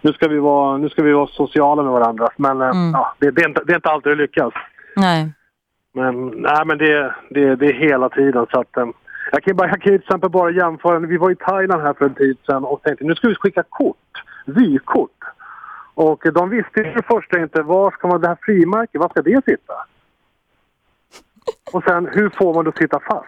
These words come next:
Speaker 2: Åh, jag dör, vad roligt. Det är ungefär som att <laughs> barn... Jag har en... Ja, men min brorson som är tre,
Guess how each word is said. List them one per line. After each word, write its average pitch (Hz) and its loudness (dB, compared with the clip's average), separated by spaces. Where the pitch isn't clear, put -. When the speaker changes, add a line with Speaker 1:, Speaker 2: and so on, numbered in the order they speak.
Speaker 2:
Åh, 427 2
jag 359 2
dör, 311 2
vad 285 0
roligt. 254 2
Det 277 0
är 285 2
ungefär 277 4
som 254 4
att 240 -2
<laughs> 285 4
barn... 269 0
Jag 269 2
har 262 4
en... 226 2
Ja, 294 2
men 302 2
min 302 2
brorson 277 2
som 233 2
är 214 2
tre, 202 0